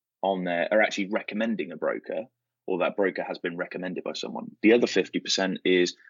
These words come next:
a broker touting their own services. Now, in my opinion, I would instantly get rid of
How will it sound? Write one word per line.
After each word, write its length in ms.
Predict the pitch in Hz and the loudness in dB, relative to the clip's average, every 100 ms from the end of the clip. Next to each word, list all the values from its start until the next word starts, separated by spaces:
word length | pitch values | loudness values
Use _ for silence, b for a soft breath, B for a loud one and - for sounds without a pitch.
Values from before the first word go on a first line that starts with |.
| b | b
a 60 | - | -4
broker 440 | - 98 92 - | 2 4 4 0
touting 520 | 95 - 104 90 92 85 | -8 -6 -6 -6 -6 -6
their 120 | 82 | -6
own 140 | 78 | -6
services. 600 | - 101 - - - - _ _ _ B B B - | -2 0 -2 -6 -12 -12 _ _ _ B B B -2
Now, 380 | 110 107 110 - - | 2 2 2 -2 -4
in 160 | 104 | 0
my 180 | 110 135 | 2 4
opinion, 600 | 95 - 85 87 117 143 _ _ _ _ _ _ _ _ _ _ _ _ 101 | 2 -2 -8 -6 -8 -10 _ _ _ _ _ _ _ _ _ _ _ _ 2
I 160 | 113 | 4
would 200 | 107 104 - | 4 0 -2
instantly 520 | 117 110 - 95 90 | -4 -4 -6 -6 -6
get 200 | 98 - | -4 -2
rid 240 | 101 90 | -2 -2
of 400 | 65 69 98 - | -2 -4 -6 -10